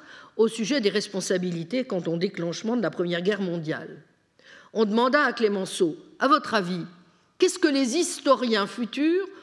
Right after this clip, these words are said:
penseront de ce problème embarrassant et controversé ? » Il répondit, « Ça, je n'en sais rien, mais ce dont je suis sûr, c'est qu'ils, c'est qu'ils ne diront pas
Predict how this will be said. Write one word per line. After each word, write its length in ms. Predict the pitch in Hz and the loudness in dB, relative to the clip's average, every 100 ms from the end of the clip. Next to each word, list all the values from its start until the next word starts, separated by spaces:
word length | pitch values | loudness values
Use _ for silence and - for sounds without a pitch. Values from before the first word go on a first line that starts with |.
| - _ | -20 _
penseront 680 | - 403 370 - - 247 269 - - - - | 2 2 2 -4 -2 -2 -2 -8 -18 -20 -8
de 140 | 175 233 | -2 0
ce 140 | - | 0
problème 680 | 196 - 185 175 220 269 262 | -2 0 0 2 0 0 -4
embarrassant 840 | 233 214 185 175 175 - - 262 - | 0 2 2 2 -2 -4 -2 -4 0
et 80 | 208 | 0
controversé ? » 840 | 202 196 196 185 160 - - - - _ _ _ _ _ - | 2 0 0 0 0 -4 -8 -10 -14 _ _ _ _ _ -4
Il 140 | 214 | -2
répondit, « 680 | 185 185 165 170 180 269 - - _ _ - | 0 -2 -4 -4 -2 -4 -6 -18 _ _ -16
Ça, 460 | - - 170 190 - - _ - | -10 -6 -4 -4 -10 -20 _ -12
je 160 | 143 | -2
n'en 180 | 180 233 | 0 2
sais 220 | - 180 | 0 -4
rien, 400 | 135 151 160 262 - - _ _ _ _ - - - | -4 -2 -2 -2 -6 -20 _ _ _ _ -20 -12 -4
mais 80 | 165 | -2
ce 140 | - | 0
dont 300 | 160 302 427 | 2 4 4
je 120 | 311 | 2
suis 240 | 277 - 202 | 0 -2 -4
sûr, 540 | - 180 165 - - - - - | -6 -8 -8 -10 -16 -20 -20 -14
c'est 240 | - 254 240 | -2 0 2
qu'ils, 400 | 233 208 196 180 - | 0 0 0 -4 -8
c'est 200 | - 190 | 0 0
qu'ils 240 | - 202 | 2 -2
ne 120 | 190 | 0
diront 500 | 170 151 330 339 254 | -2 0 2 2 0
pas 400 | 214 - 208 285 | -2 -2 -4 -4